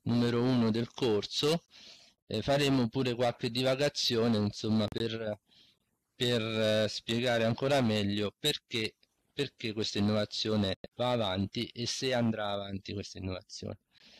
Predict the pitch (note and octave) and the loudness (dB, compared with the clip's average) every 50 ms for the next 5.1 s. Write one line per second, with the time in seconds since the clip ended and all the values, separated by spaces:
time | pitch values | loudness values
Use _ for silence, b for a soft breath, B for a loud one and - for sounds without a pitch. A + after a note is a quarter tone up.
0 | B B B B B B _ _ _ _ _ _ _ - - - A2 A2 A#2 A2+ | B B B B B B _ _ _ _ _ _ _ -14 -8 -6 -4 -2 -2 0
1 | A2 A2+ A2+ A2+ A2+ A2 A2 A2 - - C#3+ D#3+ E3 E3+ D#3+ D3+ D#3 D#3 D3+ C#3+ | 0 0 0 2 2 2 2 2 0 0 0 2 2 4 4 4 2 2 4 4
2 | C#3 C#3 C3 C3 B2+ C3 C3 C3 B2 B2 B2+ C#3 C3 A#2+ A#2+ A#2+ B2 C3 C3+ C3+ | 2 2 2 2 2 2 2 2 0 0 0 0 0 2 2 0 2 2 2 0
3 | - - - B2+ A#2 - A#2+ A2+ G#2+ A2+ A2+ - - - B2+ A#2+ A#2 A2+ A2+ A2+ | 0 -2 -8 -12 -8 -4 -2 -2 -2 -2 -2 -4 -4 -2 -2 0 0 2 2 0
4 | G#2+ G#2 G#2 G2+ G2 G2 G#2 A2 A2 A2+ A2+ A2+ A2+ A2+ A2+ A2+ G#2+ A2 G#2 G#2 | 0 0 0 0 0 0 0 0 0 0 -2 -2 -2 -2 -2 -2 -4 -6 -8 -8
5 | G#2 - | -8 -10